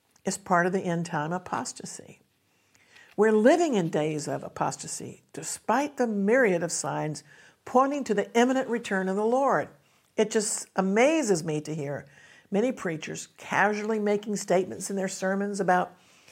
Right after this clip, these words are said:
the world two hundred years from now, five hundred years from now, as if the church age is going to continue indefinitely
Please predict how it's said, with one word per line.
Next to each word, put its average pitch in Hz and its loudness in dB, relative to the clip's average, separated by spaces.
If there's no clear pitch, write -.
the 175 4
world 202 4
two 214 -2
hundred 196 0
years 196 0
from 196 -4
now, 196 0
five 190 2
hundred 202 0
years 202 0
from 190 -6
now, 190 0
as 247 4
if 311 4
the 240 2
church 339 2
age 185 2
is 208 2
going 202 2
to 202 0
continue 196 0
indefinitely 202 2